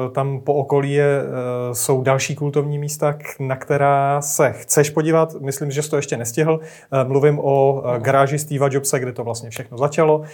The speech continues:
Speaker 1: Pak se dá jít podívat na Infinite Loop, eh, kde vlastně Apple sídlil, eh, předtím a další a další místa. Máš to v plánu? Stihneš to?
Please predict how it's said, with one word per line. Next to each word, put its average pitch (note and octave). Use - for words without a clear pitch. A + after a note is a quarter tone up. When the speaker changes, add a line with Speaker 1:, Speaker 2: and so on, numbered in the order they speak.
Speaker 1:
Pak -
se C3+
dá A#2+
jít A#2+
podívat B2
na B2
Infinite C3
Loop, B2+
eh, D3
kde A#2
vlastně A#2+
Apple B2
sídlil, A#2+
eh, A2+
předtím C#3
a A2+
další G#2+
a -
další A2+
místa. A#2
Máš C#3
to G#3
v F#3+
plánu? F3
Stihneš E3
to? D3+